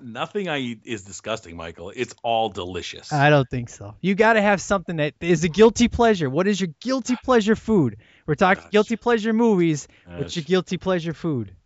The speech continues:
Speaker 1: <sighs> I, I can't see. Nothing seems like it's good. <laughs> Everything seems normal to me.
Speaker 2: <laughs> Nothing's guilty.
Speaker 1: Okay. Okay. I don't know if this is guilty pleasure, but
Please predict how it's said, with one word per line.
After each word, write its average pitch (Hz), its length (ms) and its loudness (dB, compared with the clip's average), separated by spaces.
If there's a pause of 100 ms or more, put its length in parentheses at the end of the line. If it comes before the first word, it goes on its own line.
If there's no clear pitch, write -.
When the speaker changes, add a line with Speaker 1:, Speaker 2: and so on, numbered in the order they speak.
(260)
Speaker 1:
<sighs> - 380 -20
I, - 880 -12
I - 60 -20
can't - 240 -14
see. 160 240 -4
Nothing 143 340 -4
seems 143 460 2
like 131 180 0
it's 139 140 -2
good. - 380 -4 (320)
<laughs> 208 120 0
Everything 185 400 2
seems 147 320 2
normal 127 380 0
to 208 180 -4
me. 226 300 0
Speaker 2:
<laughs> 269 40 2
Nothing's - 440 2
guilty. - 500 -2 (380)
Speaker 1:
Okay. - 220 2 (200)
Okay. 95 360 2 (560)
I 151 80 2
don't 156 100 2
know 147 80 2
if 123 80 -4
this 120 80 -10
is 107 60 -16
guilty 104 180 -10
pleasure, 90 240 -12
but 95 500 0